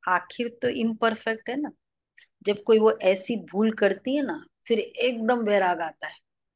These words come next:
तो जब ये संकल्प clear है कि हर आत्मा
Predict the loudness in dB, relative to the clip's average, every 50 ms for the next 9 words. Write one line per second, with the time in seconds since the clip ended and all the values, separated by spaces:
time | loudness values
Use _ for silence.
0 | _ _ _ _ _ _ _ _ _ _ _ _ _ _ _ _ _ _ _ _
1 | _ _ 0 0 0 -2 -4 -14 -2 4 4 4 4 4 -2 0 0 2 2 2
2 | 0 0 -2 0 0 -2 -2 0 2 2 2 0 -2 -8 -4 0 2 4 6 6
3 | 6 6 6 4 2 0 -2 -4 -4 -2 -2 -4 -4 -4 -2 0 0 2 2 0
4 | 0 -2 -6 _ -8 -6 -6 -6 -6